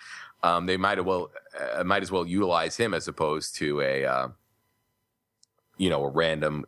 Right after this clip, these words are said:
uh, extra. Um, but it's also cool because it gives, um,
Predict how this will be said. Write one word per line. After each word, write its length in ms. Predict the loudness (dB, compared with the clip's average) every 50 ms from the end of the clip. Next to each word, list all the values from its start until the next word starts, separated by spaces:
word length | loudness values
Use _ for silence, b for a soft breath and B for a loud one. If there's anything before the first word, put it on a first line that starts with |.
| -4
uh, 420 | -2 0 0 0 0 0 0 -2 -2 0
extra. 500 | 0 0 0 0 -2 -2 0 0 0 -2 B B B B B B B B B 2
Um, 340 | 2 4 4 2 0 -2 -4 -2 0
but 120 | 2 2
it's 120 | 2 2 2
also 340 | 2 2 2 2 2 2 2
cool 260 | 2 2 2 2 2
because 320 | 2 2 0 0 -2 0
it 140 | -2 -4 -2
gives, 640 | 2 4 4 6 4 2 0 -2 -4 -4 -4 -4 B B B B B B B B _ 2
um, 540 | 4 4 6 6 4 2 0 -2 -2 -4